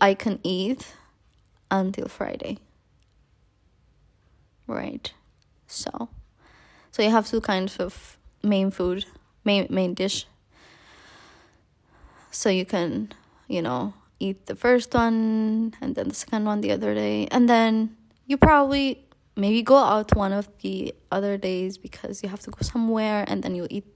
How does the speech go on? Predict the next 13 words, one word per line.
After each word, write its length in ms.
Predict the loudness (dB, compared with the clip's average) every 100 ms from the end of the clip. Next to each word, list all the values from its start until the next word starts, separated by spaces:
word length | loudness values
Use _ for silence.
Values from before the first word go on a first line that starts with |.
| -20 _ _
in 120 | -4 -2
that 180 | -2
place 220 | -2 -4 -4
and 220 | -8 -10 -10
you 80 |
still 220 | -10 -10 -10
have 120 | -10
food 220 | -12 -12
at 100 | -8 -4
home 320 | -2 -2 -4
in 80 | -8
the 60 |
fridge. 380 | -6 -2 -2 -4